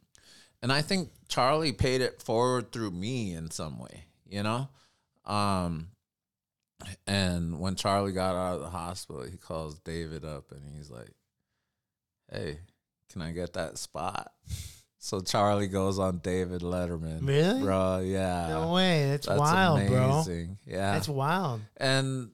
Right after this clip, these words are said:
Speaker 1: that's the stuff you learn in comedy. Like, you learn the backstories, the deep backstories, though, you know? Like,
Speaker 2: Yeah.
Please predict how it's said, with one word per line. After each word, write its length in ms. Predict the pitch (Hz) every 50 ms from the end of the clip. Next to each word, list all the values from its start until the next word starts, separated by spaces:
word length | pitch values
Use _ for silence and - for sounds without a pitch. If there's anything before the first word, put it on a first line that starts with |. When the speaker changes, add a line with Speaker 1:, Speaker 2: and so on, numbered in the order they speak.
| -
Speaker 1:
that's 420 | 101 110 131 160 196 - - - -
the 180 | - 190 160
stuff 640 | - - - - - _ - 127 127 139 135 - -
you 180 | - 120 110 101
learn 540 | 92 87 92 101 120 139 143 165 170 147 120
in 220 | 98 90 82 82
comedy. 1000 | - - - - 92 95 120 131 - - 147 110 87 87 76 69 71 69 - 104
Like, 300 | - - 107 107 110 -
you 160 | 127 131 120
learn 400 | 110 113 120 135 151 165 170 165
the 100 | 147 120 92
backstories, 1120 | 78 - - - - - - - - - - - - 90 85 78 71 64 - - - - -
the 120 | - 104 101
deep 440 | 90 92 - 156 196 214 170 - _
backstories, 880 | - 92 67 64 - - - - - 82 78 69 71 73 78 80 80
though, 220 | 73 82 76 73 80
you 160 | 87 92 95
know? 160 | 101 104 110
Like, 120 | 107 127 120
Speaker 2:
Yeah. 300 | 117 127 147 175 175 131